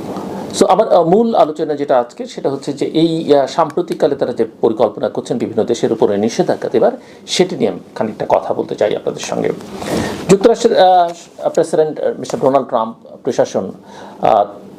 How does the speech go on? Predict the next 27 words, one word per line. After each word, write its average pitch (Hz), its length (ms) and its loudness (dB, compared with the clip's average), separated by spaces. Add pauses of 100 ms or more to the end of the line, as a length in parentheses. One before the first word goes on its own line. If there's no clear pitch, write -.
(640)
তেতাল্লিশটি 214 460 4
দেশের, 156 520 2
আহ, 131 220 4
নাগরিকদের 113 520 -2
উপর 107 260 0
নতুন, 117 340 0
আহ, 101 120 2
ভ্রমণ 98 280 -4
নিষেধাজ্ঞা 98 440 0
আরোপের 90 260 0
পরিকল্পনা, 98 720 0
আহ, 127 180 0
করছেন। 151 380 -2 (440)
এই 165 240 4 (100)
নিষেধাজ্ঞা 202 800 2 (640)
তার 156 360 2
প্রথম 185 300 0
মেয়াদে 165 240 2
আরোপিত 127 400 2
নিষেধাজ্ঞার 120 560 0
তুলনায় 107 380 0
আরও 110 180 2
বিস্তৃত 123 440 -6
হবে 123 320 2 (360)
এবং 131 340 2
একাধিক 165 680 0
দেশ 143 260 0